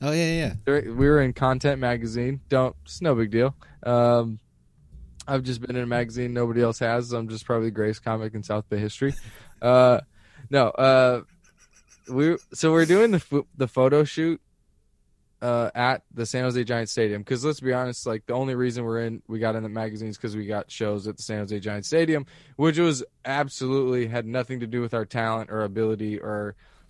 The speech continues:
Speaker 2: us as producers, and had everything to do with just being lucky and knowing people that work there. Um, but we got in Content Magazine, and while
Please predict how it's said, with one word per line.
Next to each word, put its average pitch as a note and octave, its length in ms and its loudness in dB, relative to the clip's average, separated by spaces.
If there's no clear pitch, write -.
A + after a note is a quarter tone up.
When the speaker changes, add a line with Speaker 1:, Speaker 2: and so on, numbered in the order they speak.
Speaker 2:
us A2+ 220 -4
as A2 100 -6
producers, A2 720 -4
and A2 120 -8
had A2+ 140 -2
everything A#2+ 360 -2
to G#2+ 40 -10
do A2 220 -4
with G#2 180 -4
just A2 220 -8
being G#2+ 200 -6
lucky G#2 360 -6
and G2 100 -8
knowing G2+ 380 -6
people G2+ 260 -8
that F#2+ 80 -8
work G#2+ 220 -4
there. E3+ 200 -2
Um, A#2 480 0
but C3+ 120 2
we C#3 120 4
got D3 240 6
in C#3 80 -6
Content C3+ 380 -2
Magazine, A#2+ 560 -4
and A2 400 -4
while C#3+ 640 4